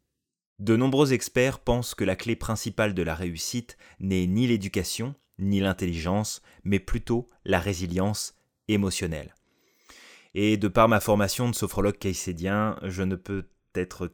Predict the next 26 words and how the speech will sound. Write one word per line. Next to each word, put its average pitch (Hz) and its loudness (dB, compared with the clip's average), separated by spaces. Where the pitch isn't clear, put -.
que 127 0
d'accord 95 0
avec 95 0
cette 92 -4
approche. - -10
Voyons 127 6
ensemble 120 2
les 95 0
sept - 0
points 120 0
clés 113 0
et 92 -2
habitudes 117 -6
qu'ont 104 -2
développé 104 0
les 87 0
personnes 127 -2
qui - -10
réussissent 95 -4
dans 95 2
la 82 -2
vie. 78 -14
Premièrement, 120 2
respectez 131 0
vos 110 0
émotions. 95 0